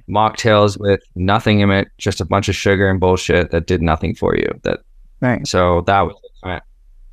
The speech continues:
Speaker 1: something else I've been working on too, as also to just fill my own needs. I wanted to create a product, something that I wanted that I could have access to instead of drinking. So that's something really exciting
Speaker 2: No, I
Speaker 1: that's
Speaker 2: love
Speaker 1: gonna
Speaker 2: that.
Speaker 1: come.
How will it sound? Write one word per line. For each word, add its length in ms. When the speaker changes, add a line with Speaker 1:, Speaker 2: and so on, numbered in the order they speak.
Speaker 1:
something 380
else 200
I've 80
been 160
working 300
on 140
too, 440
as 300
also 300
to 100
just 180
fill 160
my 140
own 120
needs. 240
I 80
wanted 180
to 100
create 140
a 60
product, 420
something 340
that 120
I 120
wanted 400
that 220
I 80
could 160
have 140
access 480
to 320
instead 280
of 100
drinking. 480
So 300
that's 200
something 360
really 220
exciting 240
Speaker 2:
No, 60
I 40
Speaker 1:
that's 80
Speaker 2:
love 120
Speaker 1:
gonna 100
Speaker 2:
that. 180
Speaker 1:
come. 100